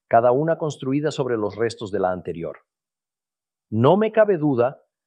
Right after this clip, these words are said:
de que las ciudades que el ejército de Israel destruyó en Moab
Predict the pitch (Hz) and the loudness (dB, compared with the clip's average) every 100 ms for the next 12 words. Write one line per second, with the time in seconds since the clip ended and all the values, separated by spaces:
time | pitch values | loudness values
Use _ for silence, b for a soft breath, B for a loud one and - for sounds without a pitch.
0 | _ _ 113 104 104 98 - 104 123 160 | _ _ -6 -2 -2 -2 -4 2 4 4
1 | 170 - 143 120 - 151 147 143 127 120 | 2 -6 -4 -4 -4 -6 -6 -6 -6 -4
2 | 107 113 117 127 113 - 101 98 113 113 | -4 0 0 0 -6 -12 -10 -2 -2 0
3 | 113 107 101 104 | 0 0 0 -6